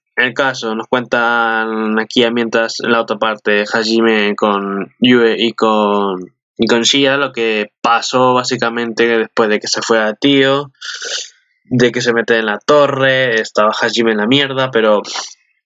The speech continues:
seguía. Es lo que dije que estaba cargando y esto. Y, y pues bueno, al final descifran,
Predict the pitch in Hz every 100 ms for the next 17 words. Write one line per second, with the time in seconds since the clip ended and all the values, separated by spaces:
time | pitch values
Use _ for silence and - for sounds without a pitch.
0 | _ - 90 123 135 127 123 127 131 _
1 | _ - - _ _ _ _ _ _ _
2 | - - - _ - 107 113 123 117 117
3 | 120 113 104 107 - 98 110 127 120 123
4 | 139 135 135 151 _ - - - - -
5 | _ _ _ _ - 113 95 92 117 117
6 | 123 123 120 127 113 117 110 110 117 110
7 | 113 113